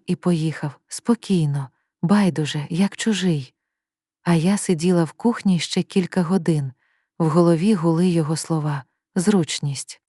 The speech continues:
побут не скиглить». Я довго дивилась на свої руки,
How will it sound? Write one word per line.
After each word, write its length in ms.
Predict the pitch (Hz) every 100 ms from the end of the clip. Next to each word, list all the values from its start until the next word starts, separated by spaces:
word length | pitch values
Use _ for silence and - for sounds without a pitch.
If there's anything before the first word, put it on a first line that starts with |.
| _
побут 440 | - 196 151 160 175
не 120 | 196
скиглить». 760 | - - 208 139 143 - - _ _ _ _ _ _ -
Я 200 | 170 165
довго 360 | 180 202 175
дивилась 520 | 156 160 165 180 165
на 100 | 170
свої 400 | 160 - 165 160
руки, 420 | 170 165 - 143